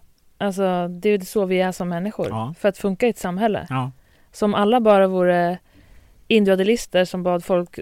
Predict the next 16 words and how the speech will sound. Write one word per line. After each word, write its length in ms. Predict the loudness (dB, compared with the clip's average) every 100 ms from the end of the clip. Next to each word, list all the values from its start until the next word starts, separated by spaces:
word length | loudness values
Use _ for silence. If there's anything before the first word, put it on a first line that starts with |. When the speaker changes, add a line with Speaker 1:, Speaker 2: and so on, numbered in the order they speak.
| -12
Speaker 1:
för 120 | -6
minsta 260 | -4 -4 -4
lilla 200 | -4 -2
dra 120 | -2
åt 120 | -2
helvete, 360 | -4 -4 -6 -6
då 80 |
skulle 240 | -6 -4 -2
vi 80 | -2
ju 40 |
inte 160 | -2 -4
ha 180 | -2
en 80 | -2
grupp. 360 | -2 -2 -4 -12
Speaker 2:
Nej, 200 | -6 -6 -8 -18 _ _
precis. 340 | -18 -18 _